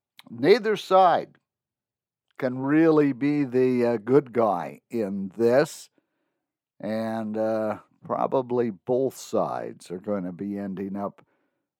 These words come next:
the bad guy. And, uh, so all we can do is, uh, from my perspective, is hope that the United States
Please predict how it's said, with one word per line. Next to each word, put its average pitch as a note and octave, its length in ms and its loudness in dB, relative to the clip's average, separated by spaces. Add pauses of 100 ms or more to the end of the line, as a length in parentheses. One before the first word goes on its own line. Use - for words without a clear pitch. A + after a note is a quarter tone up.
(140)
the G#2+ 220 -6
bad F#2+ 460 -4
guy. G#1 500 -10 (160)
And, D2+ 340 -14
uh, D#2+ 140 -8
so E2+ 500 -6 (440)
all G2 160 -10
we G2 160 -8
can F#2+ 220 -12
do G2+ 300 -6
is, F#2 280 -12
uh, F#2 280 -8
from F#2 200 -10
my A2 220 -6
perspective, A#2 1040 0
is F#2 240 -6
hope G#2+ 380 -2
that G2+ 360 -4 (840)
the G#2+ 120 -8
United A2 640 -4
States - 920 -2